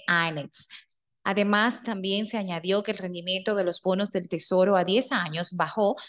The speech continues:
tras la publicación del dato, pero luego subía tres punto nueve puntos básicos, alcanzando un tres coma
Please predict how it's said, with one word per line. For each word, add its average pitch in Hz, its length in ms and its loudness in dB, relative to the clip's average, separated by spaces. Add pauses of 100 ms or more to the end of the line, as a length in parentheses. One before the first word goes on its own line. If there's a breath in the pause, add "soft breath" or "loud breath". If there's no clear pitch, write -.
(100)
tras 170 260 -2
la 170 120 -4
publicación 170 580 -4
del 202 180 -2
dato, 190 380 0 (180 loud breath)
pero 202 200 2
luego 294 260 4
subía 190 520 -2
tres 196 300 -6
punto 214 300 -4
nueve 196 260 0
puntos 202 520 -4
básicos, 185 580 -2
alcanzando 190 800 -2
un 208 220 -2
tres 220 380 0
coma 180 360 0